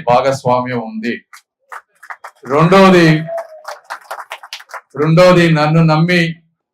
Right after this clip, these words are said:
నాకు టికెట్ ఇచ్చినటువంటి శ్రీ నారా చంద్రబాబు నాయుడు గారికి. మూడోది, నేను అడిగిన వెంటనే పొన్నూరుకు గాని, తెనాలికి గాని వచ్చి ప్రజలందరి మధ్యలో నన్ను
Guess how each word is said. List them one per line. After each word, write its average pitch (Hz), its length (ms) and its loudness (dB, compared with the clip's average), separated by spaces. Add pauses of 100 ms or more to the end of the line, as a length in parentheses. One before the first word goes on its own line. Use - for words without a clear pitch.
(300)
నాకు 156 220 0 (100)
టికెట్ 147 400 -4
ఇచ్చినటువంటి 143 640 -6 (160)
శ్రీ 131 140 -6 (120)
నారా 135 240 2 (100)
చంద్రబాబు 131 540 -2
నాయుడు 123 240 -6
గారికి. 127 320 -6 (720)
మూడోది, 185 500 4 (1000)
నేను 160 260 2
అడిగిన 170 240 2 (100)
వెంటనే 170 400 0 (540)
పొన్నూరుకు 165 680 2
గాని, 156 260 0 (760)
తెనాలికి 160 640 0
గాని 151 220 -2 (140)
వచ్చి 165 340 -2 (720)
ప్రజలందరి 156 720 2 (100)
మధ్యలో 151 380 2 (640)
నన్ను 147 240 -2